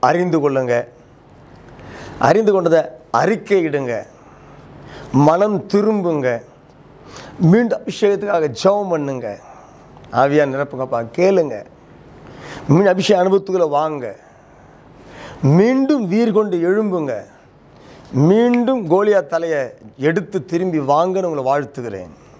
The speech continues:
சொல்லுங்க, அல்லேலூயா. பேசுறது புரியுதா உங்களுக்கு?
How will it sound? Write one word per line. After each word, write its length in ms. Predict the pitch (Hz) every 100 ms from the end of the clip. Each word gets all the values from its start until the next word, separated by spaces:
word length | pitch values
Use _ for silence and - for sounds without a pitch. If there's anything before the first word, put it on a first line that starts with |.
| - - - - - - - - -
சொல்லுங்க, 340 | - 123 139 135 143 151
அல்லேலூயா. 500 | 143 156 160 160 127 95 - - - - - - - -
பேசுறது 200 | - 165 143
புரியுதா 220 | 175 180
உங்களுக்கு? 520 | 175 170 160 170 170